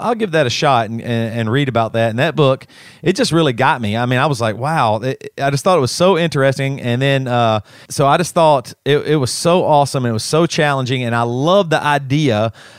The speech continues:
of just challenging the norm, like, just not ex-, accepting, like, "Well, this is just the way it is, and that's just why you do it." You know, my grandparents did it, my parents did it, and so that's what I'll do. I'll, I'll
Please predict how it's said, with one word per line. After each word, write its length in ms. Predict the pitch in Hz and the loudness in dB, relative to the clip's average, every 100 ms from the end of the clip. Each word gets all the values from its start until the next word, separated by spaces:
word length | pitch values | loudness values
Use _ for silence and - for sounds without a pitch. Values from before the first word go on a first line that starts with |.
| - | -4
of 140 | 127 107 | -4 0
just 240 | 170 147 | 0 0
challenging 540 | - 165 160 143 135 123 | 0 0 0 -2 -2 -2
the 80 | 113 | 0
norm, 380 | 117 104 95 | 2 0 -2
like, 180 | 113 113 | -4 -4
just 220 | 113 131 | -2 -4
not 320 | 127 127 156 151 | -2 0 0 -2
ex-, 320 | - - - | -6 -12 -8
accepting, 720 | 143 131 139 - 175 160 139 120 | -6 -6 -6 -4 0 0 0 -2
like, 140 | 113 | -2
"Well, 100 | 139 | 0
this 120 | 208 | -2
is 60 | 180 | -2
just 140 | 165 143 | -4 2
the 60 | |
way 180 | 131 127 | 2 2
it 60 | 117 | 2
is, 240 | 113 110 | 0 0
and 120 | 110 | 0
that's 140 | 123 131 | 0 -2
just 160 | 120 | -2
why 140 | 117 113 | 0 0
you 100 | 110 | 0
do 100 | 110 | 0
it." 60 | |
You 60 | 127 | 2
know, 160 | 127 - - - | 0 -2 -6 -2
my 100 | 127 | 0
grandparents 480 | 147 139 143 131 110 | 2 2 2 0 2
did 180 | 135 | 2
it, 80 | 131 | 2
my 140 | 120 117 | 0 0
parents 280 | 131 127 120 | 0 -2 0
did 180 | 123 | 0
it, 60 | 123 | 0
and 120 | 120 | 0
so 80 | 120 | 0
that's 240 | 127 - | 0 2
what 100 | 123 | 2
I'll 140 | 117 113 | 2 2
do. 100 | 110 | 2
I'll, 240 | 110 - | 2 0
I'll 100 | 123 | 0